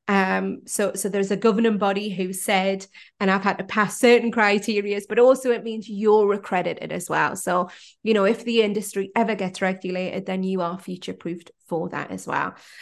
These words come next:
Um, if they want more training on that, more understanding of what it's like to be a, if, if they're not already a life coach, if they want more training on that,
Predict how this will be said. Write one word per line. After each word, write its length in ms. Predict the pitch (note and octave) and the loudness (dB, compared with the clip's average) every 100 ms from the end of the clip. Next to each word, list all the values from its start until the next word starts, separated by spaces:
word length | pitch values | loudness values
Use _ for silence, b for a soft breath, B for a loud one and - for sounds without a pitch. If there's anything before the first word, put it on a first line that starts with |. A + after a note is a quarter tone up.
| B - | B 0
Um, 320 | A3+ G#3+ G#3 A#3+ | 2 2 0 -2
if 120 | A#3+ | 2
they 160 | A#3+ | 2
want 320 | A#3+ B3 A#3+ A#3 | 2 0 0 -2
more 320 | A3+ A#3+ A#3+ | 0 2 0
training 460 | A#3+ B3 A#3 A#3 | 0 -4 -2 -4
on 200 | A3+ A3+ | -4 -4
that, 240 | A3+ A3 - | -2 -4 -4
more 320 | G#3+ G#3+ G#3+ | -4 -2 -2
understanding 720 | G#3+ G3+ G3+ - G3+ G3+ G#3 G3 | -4 -6 -6 -4 -4 -4 -6 -6
of 120 | G3 | -4
what 180 | G3+ G3 | -4 -4
it's 160 | G3 | -6
like 240 | G3 G3 G3 | -4 -4 -6
to 100 | G3 | -10
be 200 | F#3+ F#3+ | -6 -4
a, 100 | F#3 | -4
if, 240 | - G3 | -6 -10
if 180 | - F#3+ | -10 -8
they're 120 | F#3+ | -2
not 160 | G3 G3+ | 0 0
already 380 | G#3 G3+ G3 G3+ | 0 -2 -2 -2
a 60 | |
life 260 | G3 G3 G3 | -2 -4 -6
coach, 300 | - F#3+ G3 | -8 -8 -8
if 100 | G3 | -10
they 100 | G3 | -6
want 240 | F#3+ F#3+ F#3+ | -4 -4 -6
more 140 | F#3+ | -8
training 400 | F#3+ G3+ G3 F#3+ | -6 -4 -4 -4
on 160 | F#3 F#3 | -4 -4
that, 240 | F3+ - | -6 -8